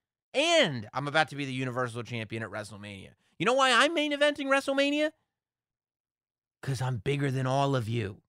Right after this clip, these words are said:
'Cause I'm Edge. And then you have Daniel Bryan,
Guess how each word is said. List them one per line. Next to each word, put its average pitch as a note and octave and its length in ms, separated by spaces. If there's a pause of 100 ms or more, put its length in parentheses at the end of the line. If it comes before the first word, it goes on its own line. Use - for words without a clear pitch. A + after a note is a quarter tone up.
(640)
'Cause F3+ 140
I'm G3 120
Edge. G#3+ 460 (1600)
And G3 120
then C#4 140
you C4+ 80
have G#3+ 120
Daniel F#3+ 420
Bryan, D#3+ 560